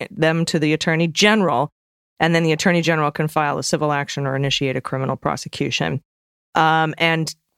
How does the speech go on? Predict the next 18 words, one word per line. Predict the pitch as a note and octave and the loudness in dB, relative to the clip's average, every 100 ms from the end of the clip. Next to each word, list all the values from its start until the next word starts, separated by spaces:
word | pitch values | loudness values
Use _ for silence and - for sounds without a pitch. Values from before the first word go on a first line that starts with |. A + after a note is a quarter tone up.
| - | -10
there's | D3+ E3+ E3+ C#3 | 0 2 2 -2
apparently | - D#3+ E3 C#3+ D#3 | -4 0 0 2 0
only | D#3 D#3 | 2 2
one | D3+ D3+ | 0 0
other | D3 | -2
time, | - D#3+ D3 D3 | 0 0 0 -2
and, | C3+ C#3+ - | -2 -4 -4
and, | D3+ C#3 C#3 | -2 -2 -2
uh, | C#3 D3 C#3+ | -2 -2 -2
that | C3 | -4
was | - | -4
twenty | - D#3 | -2 -2
fourteen, | C3+ C#3 - D#3 C#3+ | 0 -2 -2 -2 0
and | C3 | -2
they | B2 | -2
declined | - - - C#3+ C3+ C3 | -4 -4 -2 0 -2 -2
to | - | -6
prosecute. | - C#3+ C3 C#3 - E3 E3+ | -6 -6 -6 -8 -2 0 0